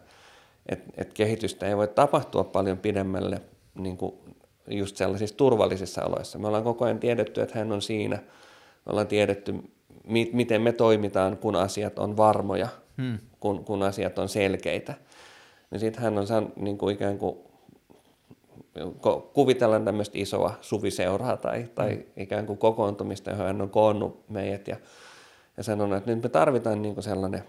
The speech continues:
Speaker 1: tämmönen niinku tryout, niin että te lähdette pois täältä lapsuuden kodistanne ja, ja testaatte itse, että millaista on niinku tehdä valintoja ja, ja elää. Ja, ja sit niinku tän meidän opin mukaan siinä on esitetty kaksi pääsuunnitelmaa. Toisen ensimmäisenä esitti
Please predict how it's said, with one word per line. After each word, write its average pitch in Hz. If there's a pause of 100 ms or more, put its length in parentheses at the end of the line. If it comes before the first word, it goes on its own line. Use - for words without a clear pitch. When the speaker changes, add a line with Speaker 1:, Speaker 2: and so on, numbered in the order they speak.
(1200)
Speaker 1:
tämmönen 95
niinku -
tryout, 95
niin 101
että 101
te 117
lähdette 127
pois 131
täältä 76
lapsuuden 90
kodistanne 123 (680)
ja, 98 (160)
ja 98 (240)
testaatte 127
itse, 143
että 92
millaista 90
on 92
niinku 95
tehdä 98
valintoja 92
ja, - (160)
ja 80
elää. 92 (1160)
Ja, 87
ja 104
sit 107 (540)
niinku 101
tän 104
meidän 104
opin 123
mukaan 117
siinä 110
on 107
esitetty 107
kaksi -
pääsuunnitelmaa. 98
Toisen 104
ensimmäisenä 101
esitti 101